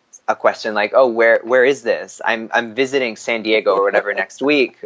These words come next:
Speaker 1: Like, where can I fi-, find this mosaic? I wanna take a picture." And, uh,
Speaker 2: <laughs> You come with the disappointment. <laughs>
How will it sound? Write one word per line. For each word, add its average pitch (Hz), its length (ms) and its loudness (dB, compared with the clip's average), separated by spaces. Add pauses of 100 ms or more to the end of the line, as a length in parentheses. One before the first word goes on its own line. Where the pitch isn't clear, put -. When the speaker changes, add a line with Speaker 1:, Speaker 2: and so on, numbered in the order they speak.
Speaker 1:
Like, 107 340 2 (220)
where 127 160 4
can 139 120 -6
I 135 100 0
fi-, 123 260 -4
find 123 200 0
this 110 140 -14
mosaic? 110 400 0
I 104 40 -8
wanna 101 160 -4
take - 200 -10
a - 40 -20
picture." 95 520 -4 (480)
And, 98 640 0 (200)
uh, 85 280 0 (160)
Speaker 2:
<laughs> 131 300 -12
You 127 400 -10
come 127 240 -2
with 113 160 -12
the 131 80 -6
disappointment. 135 840 -6 (260)
<laughs> 190 60 -10